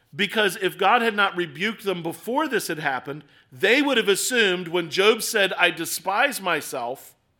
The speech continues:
that that's why he got back. It's a timeline marker. That's all that's happening here.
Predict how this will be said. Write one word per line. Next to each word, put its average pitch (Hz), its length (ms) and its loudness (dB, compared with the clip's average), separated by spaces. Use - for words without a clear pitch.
that 180 200 2
that's 196 280 2
why 185 160 6
he 180 120 -8
got 156 300 0
back. 143 360 -6
It's 160 160 -4
a 196 40 -6
timeline 190 560 2
marker. 127 380 -10
That's 147 160 -6
all 180 140 6
that's 190 140 -2
happening 151 340 -6
here. 101 200 -18